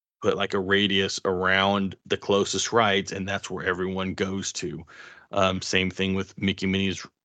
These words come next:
uh, Railway, <coughs> uh, in Disneyland.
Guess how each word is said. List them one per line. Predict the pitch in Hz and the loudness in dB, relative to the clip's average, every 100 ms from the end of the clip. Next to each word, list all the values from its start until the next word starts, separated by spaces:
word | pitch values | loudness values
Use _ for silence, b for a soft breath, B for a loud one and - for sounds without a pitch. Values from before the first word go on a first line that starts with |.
| _ - | _ -2
uh, | 95 92 92 | -2 0 -2
Railway, | 101 98 98 95 90 | 2 4 4 2 -2
<coughs> | 87 - - - 254 - - _ | -4 -8 -2 4 4 4 -16 _
uh, | 151 101 - _ | 4 4 -2 _
in | 107 95 | -2 0
Disneyland. | 98 120 110 92 90 90 | 2 2 2 -2 -4 -6